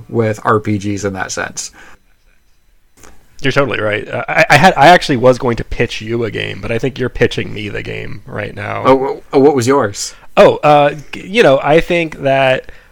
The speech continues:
Speaker 2: um, again, you keyed in on how people do love angles and geometry.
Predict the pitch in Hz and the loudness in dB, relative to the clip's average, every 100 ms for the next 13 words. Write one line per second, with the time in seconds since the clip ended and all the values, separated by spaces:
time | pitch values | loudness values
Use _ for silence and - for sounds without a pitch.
0 | - - 117 117 113 - 143 139 123 117 | -14 -6 -4 -4 -6 -6 -2 0 0 -4
1 | - 151 147 135 127 110 117 - 120 120 | -2 0 2 0 0 0 -2 -2 -2 -2
2 | 113 - 113 110 110 110 107 - 107 110 | -4 -6 -8 -6 -6 -6 -8 -6 -6 -6
3 | 131 131 120 - 104 104 117 - 147 165 | -6 -6 -8 -10 -10 -10 -8 -6 -4 -4